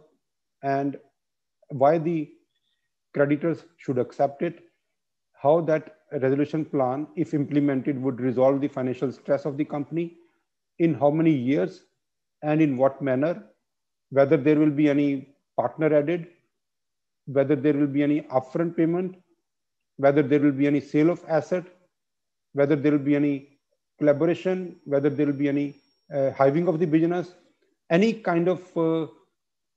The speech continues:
uh, whatever is proposed in the base resolution plan from the promoter side,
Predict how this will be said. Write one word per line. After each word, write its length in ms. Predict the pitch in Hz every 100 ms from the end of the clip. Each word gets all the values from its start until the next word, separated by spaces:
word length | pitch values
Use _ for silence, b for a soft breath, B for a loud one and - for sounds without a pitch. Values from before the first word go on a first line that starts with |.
| _
uh, 360 | 147 135 135 143 - _ _ _ _ _ _ _
whatever 400 | 143 151 190 180
is 140 | 180
proposed 500 | 131 151 123 156 156
in 100 | 165
the 80 | 160
base 300 | 135 147 147
resolution 420 | 147 139 147 151
plan 300 | 147 139 143
from 220 | 147 151 143
the 80 |
promoter 440 | 143 135 135 135 156
side, 380 | 147 131 139